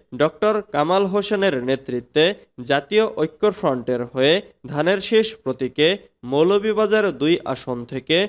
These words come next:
সংসদ সদস্য নির্বাচিত হন সুলতান মনসুর, কিন্তু সংসদে নিজের ভূমিকা ছিল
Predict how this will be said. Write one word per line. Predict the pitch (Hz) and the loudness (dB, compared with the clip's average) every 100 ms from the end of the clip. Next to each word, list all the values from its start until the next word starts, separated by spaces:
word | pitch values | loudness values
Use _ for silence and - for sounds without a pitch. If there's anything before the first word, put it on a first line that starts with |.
| - _ | -6 _
সংসদ | - 151 170 180 214 208 | -6 -2 -2 -2 -2 -2
সদস্য | - 202 202 202 190 | -2 0 0 0 0
নির্বাচিত | 131 131 151 127 123 120 117 | 0 2 2 0 -4 -8 -8
হন | 117 - 139 180 - _ _ | -6 0 0 0 -10 _ _
সুলতান | - 160 170 139 120 | -4 0 2 0 -2
মনসুর, | 117 117 117 113 127 120 120 - _ _ | -2 -4 -6 -4 0 0 -2 -8 _ _
কিন্তু | 135 123 117 151 208 - _ | -2 -2 4 4 4 -4 _
সংসদে | - 151 170 180 214 208 208 | -4 -2 0 0 0 2 0
নিজের | 151 160 202 185 | -2 0 2 2
ভূমিকা | 139 156 156 120 | 0 -2 0 -2
ছিল | - 123 143 | -4 2 2